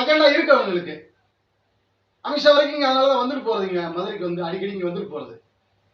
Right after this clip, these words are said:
முருகன் மாநாடுன்ற பேர்ல ஒரு மாநாட்டை கூட்டி அதுக்கான வேலைகளை இன்னமும் எப்ப வேணாலும் அதை கிளப்புவானுங்க அவனுங்க. அந்த அவ்வளவு பெரிய ஒரு, ஒரு கிரைம் பண்றக்கூடிய, ஒரு கலவரம் பண்ண-, பண்றதுக்காக கூட்டப்பட்ட கூட்டத்துல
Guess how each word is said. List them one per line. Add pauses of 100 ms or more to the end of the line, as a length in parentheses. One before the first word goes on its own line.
(480)
முருகன்
மாநாடுன்ற
பேர்ல (240)
ஒரு
மாநாட்டை
கூட்டி
அதுக்கான
வேலைகளை
இன்னமும் (140)
எப்ப
வேணாலும்
அதை
கிளப்புவானுங்க
அவனுங்க. (1200)
அந்த
அவ்வளவு
பெரிய (600)
ஒரு, (480)
ஒரு (240)
கிரைம்
பண்றக்கூடிய, (120)
ஒரு (260)
கலவரம்
பண்ண-,
பண்றதுக்காக
கூட்டப்பட்ட
கூட்டத்துல